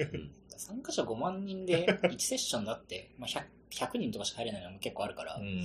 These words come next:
Speaker 2: バーって埋まっちゃうよね、人気の。あー、そうっすね。まあ、去年ね、去年来たタジと、あ、タジじゃない、えっと、翼と、あの、西郡は、もうここで、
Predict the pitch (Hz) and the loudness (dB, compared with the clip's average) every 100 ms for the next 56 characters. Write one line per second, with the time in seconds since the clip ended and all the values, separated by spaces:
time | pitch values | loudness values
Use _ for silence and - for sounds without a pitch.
0 | 85 87 - - - - - 120 117 107 | -2 -8 -16 -20 -20 -16 -10 -8 -8 -12
1 | 104 - 104 78 - - 110 101 92 87 | -10 -6 -6 -6 -16 -18 -14 -12 -12 -12
2 | - - - - - - - - - - | -14 -18 -20 -20 -20 -20 -20 -20 -18 -18
3 | - - - - - - - - - - | -18 -20 -20 -20 -20 -20 -20 -20 -20 -20
4 | - - - - - 92 - 123 - - | -20 -20 -18 -18 -16 -12 -10 -6 -6 -6
5 | - - - - - - - - - - | -10 -18 -18 -18 -20 -20 -20 -20 -20 -20
6 | - 127 120 113 165 131 98 95 - - | -10 -2 -2 2 2 2 -2 -8 -14 -16
7 | - - - 127 104 - 117 123 107 92 | -20 -8 -2 0 0 -4 -2 0 0 -2
8 | - - - - - - - - 131 110 | -6 -14 -14 -20 -20 -20 -8 -4 -2 -2
9 | 101 - 90 - 90 - - - - - | -6 -8 -10 -10 -10 -10 -18 -20 -20 -16
10 | - 110 110 104 107 104 - - - - | -8 -4 -2 -2 -2 -2 -4 -16 -20 -20
11 | - - - - - 101 101 - 101 95 | -20 -20 -20 -18 -10 -8 2 2 2 -4
12 | 90 - - - - 95 87 - - - | -8 -8 -10 -12 -12 -6 -6 -6 -10 -6
13 | 101 95 98 | -6 -8 -12